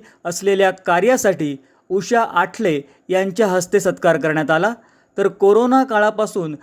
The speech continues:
समाजातल्या पीडितांसाठी आधारवड ठरलेल्या आधार मिशनचे सम्राट कुडतरकर यांचा सत्कार प्रकाश कुंटे यांच्या हस्ते करण्यात आला.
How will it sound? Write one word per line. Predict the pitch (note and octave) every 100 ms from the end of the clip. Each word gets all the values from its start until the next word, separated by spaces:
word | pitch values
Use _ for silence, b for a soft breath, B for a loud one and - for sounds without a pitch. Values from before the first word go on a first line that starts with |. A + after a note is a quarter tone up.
| b -
समाजातल्या | G3+ A3 A#3 A#3 A#3 A#3 A#3
पीडितांसाठी | F#3+ G3 G3 A3 G#3 G#3+ G3 A#3 A#3+
आधारवड | - F3 G3 A3 A3+ G#3+
ठरलेल्या | F3 F3 F#3 A3 F3+ C#3+ b b b
आधार | E3+ F#3 G3+ A3+
मिशनचे | G#3+ G3 G3 F3+ G#3+ A#3 b b
सम्राट | - G3 G3 G#3+ A3 A3 -
कुडतरकर | F#3 F#3+ A#3+ A3+ E3 C#3 b b E3
यांचा | F3 G3 F#3+ A3+ A3+
सत्कार | G#3+ F#3+ F#3 A3 D3+ C#3 b b
प्रकाश | F#3+ F#3+ A3+ F#3+ -
कुंटे | G3 G3 G3+ D#3+
यांच्या | E3 F3 G3
हस्ते | F3+ - F3+
करण्यात | D#3 D3+ C#3+
आला. | D3 C#3+